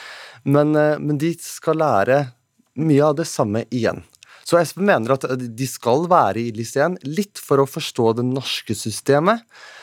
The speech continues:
Men hvis vi lager en ordning for disse, eh, flere av disse norske studentene i Danmark som skal være leger, eh, da kan vi få nye,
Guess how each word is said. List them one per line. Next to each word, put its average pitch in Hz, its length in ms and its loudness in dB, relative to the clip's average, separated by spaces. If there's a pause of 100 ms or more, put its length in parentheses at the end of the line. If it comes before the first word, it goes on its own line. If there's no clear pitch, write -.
(220)
Men 151 220 2
hvis 151 240 -6
vi 165 300 2
lager 123 400 2
en 123 100 0
ordning 123 420 -2
for - 140 -6
disse, 113 420 -4 (300)
eh, 113 220 4
flere 104 460 -2
av 123 100 0
disse 107 600 0
norske 107 760 0
studentene 113 840 -2 (100)
i - 20 -14
Danmark 113 480 -2
som 120 380 0 (400)
skal - 260 0
være 101 460 -2
leger, 110 400 -2 (720)
eh, 143 220 4
da 131 400 2
kan - 180 -8
vi 202 80 -2
få 160 340 0 (300)
nye, 120 720 2